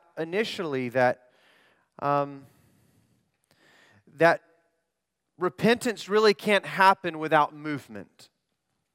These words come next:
right? Repentance can't happen without movement. We can't just say we've done things or have thought things or have felt things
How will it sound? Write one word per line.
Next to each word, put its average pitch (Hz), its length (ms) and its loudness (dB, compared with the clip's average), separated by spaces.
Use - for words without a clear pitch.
right? 139 280 0
Repentance 202 580 -4
can't 196 260 -4
happen 170 420 -2
without 143 300 0
movement. 107 380 -14
We 139 140 -10
can't 202 360 -4
just - 360 -8
say 208 400 4
we've 170 280 -4
done 175 380 4
things 131 560 -4
or 147 240 -2
have 143 160 4
thought - 500 2
things 139 360 -6
or 139 100 -2
have 131 100 -2
felt 185 420 2
things 143 760 -8